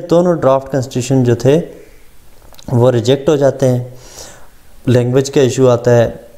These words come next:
सेंट्रल और provinces के दरमियान में powers की distribution के issue पे,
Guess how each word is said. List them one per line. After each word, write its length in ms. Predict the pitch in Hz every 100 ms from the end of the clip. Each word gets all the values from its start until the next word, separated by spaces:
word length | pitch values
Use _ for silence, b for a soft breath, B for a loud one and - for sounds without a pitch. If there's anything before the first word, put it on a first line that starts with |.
| - -
सेंट्रल 340 | 120 117 127
और 120 | 131
provinces 460 | 131 117 120 110 120
के 120 | 135
दरमियान 340 | 127 117 120 123
में 200 | 123 120
powers 360 | 113 117 123
की 120 | - 123
distribution 600 | 113 - 113 113 135 135
के 120 | 127
issue 200 | 117 123
पे, 240 | 135 156